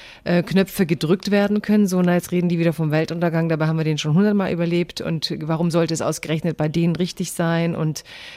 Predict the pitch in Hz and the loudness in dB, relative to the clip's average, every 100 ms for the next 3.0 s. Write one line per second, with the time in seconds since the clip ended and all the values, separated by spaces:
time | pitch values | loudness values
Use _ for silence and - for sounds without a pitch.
0 | - 160 165 165 160 - - 160 160 - | -4 0 2 2 0 -4 -6 -4 -4 -2
1 | 190 180 175 156 175 170 - 170 185 214 | -2 2 2 4 2 2 2 0 0 0
2 | 190 175 - 175 165 165 - 165 165 165 | 0 -2 -2 0 2 0 0 0 0 -2